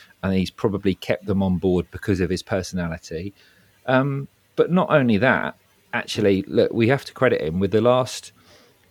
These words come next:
two home performances that I've seen against, you know, kind of West Brom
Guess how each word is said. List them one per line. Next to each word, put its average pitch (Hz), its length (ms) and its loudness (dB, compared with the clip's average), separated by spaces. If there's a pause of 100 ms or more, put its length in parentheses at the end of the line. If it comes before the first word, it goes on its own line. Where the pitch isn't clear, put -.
two 117 260 2
home 117 240 4
performances 87 540 -6
that 90 100 0
I've 95 200 2
seen 95 200 -2
against, 92 420 -4
you 98 80 -2
know, 90 60 -4
kind 95 180 -6
of 90 60 -6
West 101 240 -2
Brom 104 340 -2